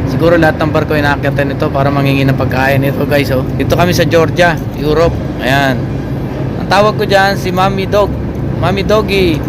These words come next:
Mami Doggy. Doggy. Doggy. Oh, ayan. Maamo yan eh. Mabait yan eh. Oh, di ba? Mabait, Doggy.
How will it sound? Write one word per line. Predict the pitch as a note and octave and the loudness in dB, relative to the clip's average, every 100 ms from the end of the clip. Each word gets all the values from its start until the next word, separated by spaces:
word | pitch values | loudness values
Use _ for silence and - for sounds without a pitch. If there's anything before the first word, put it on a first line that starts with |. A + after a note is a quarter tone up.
| - - - - | -4 -4 -4 -2
Mami | F3+ | -2
Doggy. | F#3+ A#3+ A#3+ B3 B3 B3 B3 A#3 - - - - - - - | 2 2 4 2 2 2 0 -2 -4 -6 -6 -6 -6 -4 -4
Doggy. | E3+ G#3+ A#3+ B3+ C4+ A#3 - - - - - - - - - - - | -2 0 2 2 2 0 -2 -6 -6 -6 -6 -8 -8 -8 -8 -8 -6
Doggy. | - F3 G#3 A3 G#3+ F#3 D3 C#3 - - - - - - - - C3+ | -2 0 2 2 2 0 -2 -4 -4 -4 -4 -6 -6 -6 -6 -6 -2
Oh, | C3+ C3+ | 2 2
ayan. | D#3+ E3 | 4 2
Maamo | F3 F#3+ G#3 | 4 4 4
yan | G#3+ A3 G3+ | 2 2 2
eh. | F#3+ | 0
Mabait | F#3 G3+ G3+ | 0 0 0
yan | G#3+ G3+ | 0 0
eh. | G3 F3+ | 2 2
Oh, | E3 E3 D#3+ | 2 0 0
di | E3+ | 0
ba? | F3 F3 F3+ F#3+ G#3 G3+ - - - - | 2 4 4 4 2 -2 -6 -6 -6 -8
Mabait, | - G3+ G#3+ | -4 -2 0
Doggy. | G#3 G3 F3 F#3 G#3+ | 2 0 2 2 2